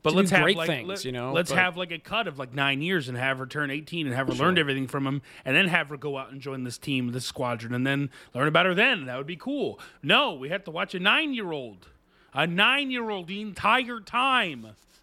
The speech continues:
Speaker 1: Why, how is this relatable to anybody?
Speaker 2: I don't know.
Speaker 1: Who, who watches it?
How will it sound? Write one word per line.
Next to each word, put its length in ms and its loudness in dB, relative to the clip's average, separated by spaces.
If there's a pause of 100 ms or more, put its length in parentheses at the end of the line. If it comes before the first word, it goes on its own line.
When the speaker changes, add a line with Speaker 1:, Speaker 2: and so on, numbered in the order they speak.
(320)
Speaker 1:
Why, 180 4
how 300 0
is 100 -6
this 160 -12
relatable 520 -4
to 120 4
anybody? 720 4 (100)
Speaker 2:
I 120 -2
don't 140 -2
know. 60 -2
Speaker 1:
Who, 580 6 (200)
who 240 8
watches 480 4
it? 140 -8